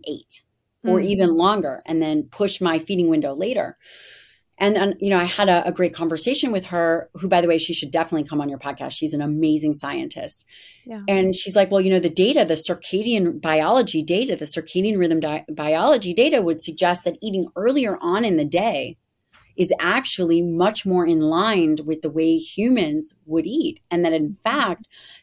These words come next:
Speaker 1: that when you have them feed the same and you push that feeding window back and they're in under high stress situations,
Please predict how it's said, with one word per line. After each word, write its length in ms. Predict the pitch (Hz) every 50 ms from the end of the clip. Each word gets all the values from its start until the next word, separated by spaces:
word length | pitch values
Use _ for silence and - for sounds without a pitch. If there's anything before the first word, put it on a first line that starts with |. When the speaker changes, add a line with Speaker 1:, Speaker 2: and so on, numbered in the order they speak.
| _
Speaker 1:
that 160 | - 185 170 160
when 400 | 170 156 185 190 214 233 254 254
you 100 | 247 240
have 240 | 220 202 196 190
them 160 | 190 185 170 -
feed 300 | - - 196 220 185 175
the 80 | 175
same 580 | 151 - - 196 202 226 220 196 170 156 156 - -
and 100 | 160 160
you 80 | 160 160
push 360 | - - - 208 214 - -
that 260 | 214 196 175 - - - -
feeding 380 | 180 180 185 180 180 175 165
window 300 | 170 175 175 165 165 147
back 500 | 139 - - 156 170 208 214 170 143 - _ _ -
and 180 | 170 180 196
they're 120 | 208 202 196
in 180 | 185 185 180 -
under 400 | 170 175 175 175 170 165 165 165 - - - - -
high 180 | - 185 190
stress 320 | 180 - - 185 165 - -
situations, 920 | 175 170 - 165 156 180 226 294 302 302 - 190 160 151 151 156 156